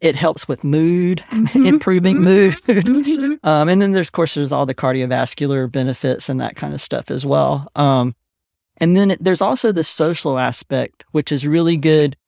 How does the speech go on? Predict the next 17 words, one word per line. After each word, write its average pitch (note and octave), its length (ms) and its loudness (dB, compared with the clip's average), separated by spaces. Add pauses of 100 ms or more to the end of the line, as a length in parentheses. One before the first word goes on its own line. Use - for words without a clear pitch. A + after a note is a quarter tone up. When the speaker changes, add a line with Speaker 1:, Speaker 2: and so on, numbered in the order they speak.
(140)
Speaker 1:
for D#3+ 300 -2
the, C#3 380 0 (180)
the D#3+ 60 0
mental D#3+ 460 0
health. B2 360 0
Speaker 2:
Yes. C4+ 1300 0
Speaker 1:
It F3+ 160 0
also F#3 480 0
helps E3+ 360 0
Speaker 2:
Mm. C#3 40 -12
Speaker 1:
with D#3+ 220 0
the D3 360 2
success - 640 -6
rate A#2+ 300 -6 (920)
Speaker 2:
Ah, C#3+ 340 2
Speaker 1:
of B2+ 200 -4
Speaker 2:
yes. G3+ 220 -2